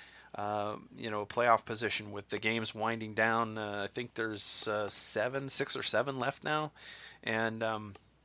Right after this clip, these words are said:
it was a, it was very important to get points of some kind, uh, after losing, uh, a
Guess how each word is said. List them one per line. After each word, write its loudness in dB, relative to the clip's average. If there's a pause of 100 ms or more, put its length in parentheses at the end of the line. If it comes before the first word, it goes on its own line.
(880)
it 0
was 0
a, -4 (140)
it 2
was -2 (160)
very 10
important 2 (400)
to -2
get 4
points 0
of -4
some 4
kind, -2 (420)
uh, 4
after 4
losing, 2
uh, 0
a -6